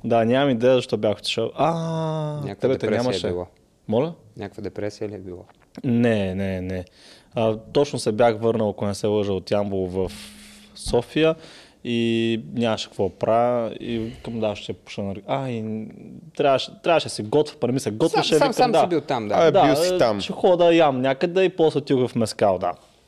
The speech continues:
Speaker 1: И, а, до мене, зад мене, гледам пък едно момиче и то само седнало.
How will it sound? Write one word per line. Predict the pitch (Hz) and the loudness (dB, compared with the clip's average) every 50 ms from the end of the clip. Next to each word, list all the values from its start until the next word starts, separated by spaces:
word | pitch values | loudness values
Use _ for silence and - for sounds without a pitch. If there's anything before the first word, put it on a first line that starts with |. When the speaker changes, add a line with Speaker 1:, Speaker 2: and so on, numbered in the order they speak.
| _ _ _ _ _ _ _ - - - 185 | _ _ _ _ _ _ _ -16 -6 -2 0
Speaker 1:
И, | 196 208 - - - - - - - - - - - - - - - - _ _ _ _ _ | 0 0 0 -2 -8 -16 -20 -20 -20 -20 -20 -20 -20 -20 -20 -20 -20 -20 _ _ _ _ _
а, | 139 147 147 147 147 147 143 147 143 143 151 - - - - _ _ | -2 0 2 2 2 2 2 0 0 -2 -4 -8 -12 -14 -18 _ _
до | - 151 131 117 117 143 | -14 -12 -8 -4 0 2
мене, | 143 160 175 170 175 185 185 - - - | 4 4 6 6 6 4 2 0 -4 -8
зад | - - 139 117 135 139 135 - | -4 -2 2 2 2 2 2 2
мене, | 123 123 139 139 | 2 2 2 0
гледам | 131 127 131 135 139 | 2 2 4 4 2
пък | 135 135 - - | 2 -2 -2 0
едно | 123 123 131 127 | 0 2 4 4
момиче | 120 117 131 135 - 175 | 4 4 2 0 0 -2
и | 165 | 0
то | - 175 170 | 0 0 0
само | - - 127 107 95 87 - - _ _ _ _ _ _ _ | 2 0 0 -2 -2 -4 -8 -14 _ _ _ _ _ _ _
седнало. | - - - 107 101 98 95 90 85 | -8 -2 0 0 2 2 -2 -4 -4